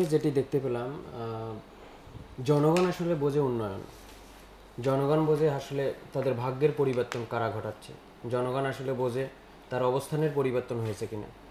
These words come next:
জনগণ আসলে বোঝে তার প্রাপ্তিটা, প্রত্যাশার সাথে প্রাপ্তির আসলে মিল আছে কিনা। জনগণ একটি বিষয় খেয়াল করেছে গত সিটি কর্পোরেশন নির্বাচনে। গত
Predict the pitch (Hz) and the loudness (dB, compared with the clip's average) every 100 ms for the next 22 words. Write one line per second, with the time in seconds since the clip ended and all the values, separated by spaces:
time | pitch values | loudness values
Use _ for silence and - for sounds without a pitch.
0 | - - 120 135 143 156 170 160 170 165 | -20 -14 -2 2 4 4 4 2 2 4
1 | 165 151 165 175 - - - 143 135 - | 4 2 -2 -4 -16 -20 -4 0 0 2
2 | 135 139 - 123 107 107 - 147 - 175 | 4 4 2 -2 -2 -8 -6 -6 -2 -2
3 | 170 180 - 156 160 143 135 - 151 135 | 0 -2 -2 -2 -2 0 0 2 0 0
4 | 139 127 120 120 110 - 113 113 107 - | -2 -2 0 -2 -2 -4 -6 -6 -8 -16
5 | - - - - - - - - 127 143 | -20 -20 -20 -20 -20 -20 -20 -10 2 6
6 | 160 185 185 180 180 170 175 175 165 151 | 8 8 6 6 2 4 4 4 2 4
7 | 160 151 160 143 135 135 123 - - - | 4 6 4 4 2 0 0 -8 -6 -2
8 | 127 131 120 131 - 123 113 110 113 123 | -2 0 0 0 0 0 2 2 0 -4
9 | 127 151 - - - - - - - - | -6 -10 -20 -20 -20 -20 -20 -20 -20 -20
10 | - - - - 127 127 | -20 -20 -20 -10 -4 0